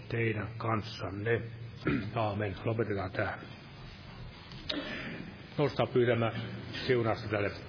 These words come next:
loppuillalle. Kiitos, Herra Jeesus, tästä illasta, että saimme olla täällä sanasi ääressä ja siunaa sanasi ja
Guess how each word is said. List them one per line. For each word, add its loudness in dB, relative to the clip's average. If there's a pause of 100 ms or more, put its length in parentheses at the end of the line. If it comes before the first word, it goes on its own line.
(120)
loppuillalle. 0 (1400)
Kiitos, 4
Herra 8
Jeesus, 4
tästä 2 (160)
illasta, 4
että 0
saimme 4
olla 4
täällä 4
sanasi 4
ääressä 6
ja 4
siunaa 4
sanasi 4
ja 6